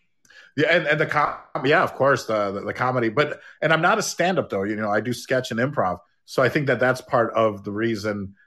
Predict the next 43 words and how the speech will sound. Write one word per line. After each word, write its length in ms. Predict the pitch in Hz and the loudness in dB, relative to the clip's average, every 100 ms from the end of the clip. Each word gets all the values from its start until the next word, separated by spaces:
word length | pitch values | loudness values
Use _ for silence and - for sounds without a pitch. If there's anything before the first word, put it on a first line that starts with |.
| _ | _
that, 240 | 110 107 113 | 0 2 0
you 60 | |
know, 120 | 101 | -2
starting 420 | 92 - 127 127 120 | -4 -2 0 2 0
in 100 | 110 | -4
Chicago, 560 | - - 110 110 107 | -6 0 2 2 0
which 200 | 104 101 | -2 -4
is 140 | 95 98 | -8 -6
where 100 | 98 | -6
the 120 | 95 | -6
second 340 | - 110 104 | -6 -6 -8
city 420 | - 113 107 104 | -6 -4 -2 -2
is, 240 | 98 95 95 | -2 -4 -6
and 180 | 90 90 _ _ | -10 -14 _ _
just 120 | - 123 | -6 -2
happened 240 | 107 113 | 0 0
to 40 | |
be 140 | 107 113 | 2 2
in 40 | |
my 160 | 110 104 | 2 0
backyard. 840 | 113 107 98 110 104 104 104 101 _ _ - | 0 0 0 -2 0 2 0 -2 _ _ -6
Uh, 340 | 98 101 98 | -2 -2 -2
for 160 | 92 104 | -4 -2
those 160 | 107 | -2
that 100 | 98 | -2
don't 180 | 98 101 | -2 -2
know, 140 | 101 98 | -2 -4
it's 140 | - | -4
the 100 | - | -6
mecca 400 | 98 110 107 110 | -2 -2 -2 0
of 360 | 101 98 - 98 | 0 -2 -6 -6
improv 460 | 98 95 95 92 | -8 -4 -4 -6
comedy, 640 | - 101 101 98 98 101 _ _ _ - | -8 -6 -4 -4 -6 -8 _ _ _ -10
uh, 60 | 95 | -6
is, 260 | 98 113 - | -6 -6 -10
is 120 | 95 | -10
Chicago. 600 | - 98 104 101 98 98 | -10 -6 -2 0 0 -2
You 100 | 95 | -4
know, 80 | 95 | -6
a 20 | |
lot 300 | 90 95 98 | -4 -4 -4
of, 160 | 95 95 | -4 -4
uh, 200 | 90 | -6